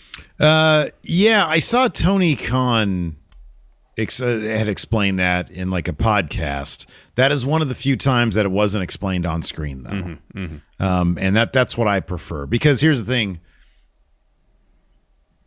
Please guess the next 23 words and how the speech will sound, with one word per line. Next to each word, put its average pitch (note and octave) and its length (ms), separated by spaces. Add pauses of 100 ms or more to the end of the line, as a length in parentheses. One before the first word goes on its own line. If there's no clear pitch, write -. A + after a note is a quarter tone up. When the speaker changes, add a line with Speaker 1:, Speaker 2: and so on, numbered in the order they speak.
(540)
Speaker 1:
She's A2+ 220
not C3+ 280 (300)
exactly G#2+ 520
canon B2+ 420
to D3+ 100
the D#3 80
universe F3+ 500
of F#3 100
A G2 160
E G3 40
W. B2+ 560 (360)
So D#2+ 540
Speaker 2:
I A2+ 120
will F3 160
say F#3+ 200
this, G3 220
A A#2+ 80
E C#3+ 80
W D3 240
has C3 60
been B2+ 120
very F2 280
good D#3+ 340